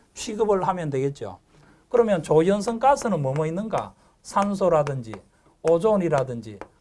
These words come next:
그 다음에 칠 조 원소, 이것을 우리가 조연성이라고 이야기를 합니다. 그죠? 연소를 일으킬 때 옆에서 도와주는 가스,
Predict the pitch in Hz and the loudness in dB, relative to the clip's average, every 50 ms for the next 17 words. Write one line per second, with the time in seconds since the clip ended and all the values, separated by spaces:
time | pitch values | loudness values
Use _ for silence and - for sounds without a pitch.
0 | _ - - 175 202 196 190 165 151 - - 247 254 - - 247 226 214 180 165 | _ -8 0 0 2 2 2 -2 -4 -6 -10 -12 -6 4 4 4 4 4 0 -2
1 | 151 160 - - - 156 - - - 262 185 151 147 170 165 165 - - 135 143 | -4 -6 -8 -8 -8 -8 -8 -6 -4 -4 -2 -2 -2 -4 -4 -4 -4 -4 -2 -2
2 | 147 151 147 208 220 202 165 143 135 139 131 120 117 117 110 120 113 117 110 110 | -2 -4 -4 -8 -8 -6 -6 -6 -6 -6 -6 -6 -10 -10 -10 -10 -12 -12 -14 -16
3 | 104 95 95 87 _ _ _ _ _ _ _ _ _ _ _ _ _ _ _ _ | -16 -16 -18 -20 _ _ _ _ _ _ _ _ _ _ _ _ _ _ _ _
4 | - 139 160 170 190 - _ _ _ _ _ _ 147 147 156 156 - 208 196 190 | -8 -2 -2 -2 -2 -2 _ _ _ _ _ _ -4 -4 -2 -2 -2 0 2 2
5 | 180 170 165 147 147 151 175 185 - 180 151 143 - 147 131 117 113 143 185 196 | 2 2 0 -2 -2 -4 -6 -4 -4 -6 -6 -4 -4 -4 -4 -4 -4 -6 -6 -6
6 | 190 - 165 147 - 170 185 220 233 _ _ _ _ _ - 202 208 196 175 170 | -4 -4 -4 -4 -4 -6 -6 -6 -10 _ _ _ _ _ 4 4 4 4 4 0
7 | 160 151 147 139 147 139 135 - - 110 | -4 -6 -4 -4 -4 -4 -4 -4 -10 -16